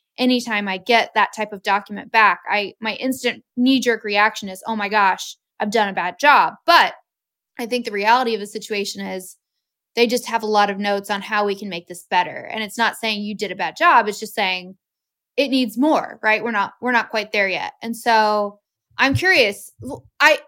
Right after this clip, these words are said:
I also wanna say, I think that there's a, like, a very small group of people, at least in my experience of doing this, that actually push writers to do that kind of work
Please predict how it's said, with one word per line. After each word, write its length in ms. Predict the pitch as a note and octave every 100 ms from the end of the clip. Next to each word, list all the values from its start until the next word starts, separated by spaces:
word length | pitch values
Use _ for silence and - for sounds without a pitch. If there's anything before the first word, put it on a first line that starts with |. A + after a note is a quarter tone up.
| -
I 200 | C4 D#4+
also 200 | G4 G#4+
wanna 180 | G4 E4+
say, 240 | D4 A#3 -
I 80 |
think 220 | B3 E4+ G4+
that 100 | G4
there's 220 | F4+ C#4+
a, 80 | B3 _
like, 160 | A#3+ A#3
a 140 | A3+ G3 - _
very 380 | C#4 C#4 C#4+ C#4
small 580 | - - A#3+ A3+ A3+ A3+
group 280 | A3 A3 A3
of 140 | G3
people, 600 | A#3+ A3 B3+ C4+ D4 C#4+ _ _ - - _ _ _ _ _ -
at 160 | B3+ B3+
least 260 | C4 C4+
in 300 | C4 A#3+ G#3+ - _ -
my 240 | A3+ A3
experience 500 | A#3 A#3+ B3 A3 G#3+
of 80 | G#3
doing 220 | G#3+ G#3+
this, 200 | G3+ G3 -
that 120 | G#3
actually 380 | G#3 G#3 A3+ G#3+
push 560 | - A3 A3+ - - _ _ _
writers 440 | A3+ G#3+ G#3+ G#3+ G#3+
to 100 | -
do 360 | G3+ G#3+ A3 A3+
that 260 | G#3+ G#3+ -
kind 260 | A3+ G#3+
of 120 | G3+
work 320 | G#3 G3 A3+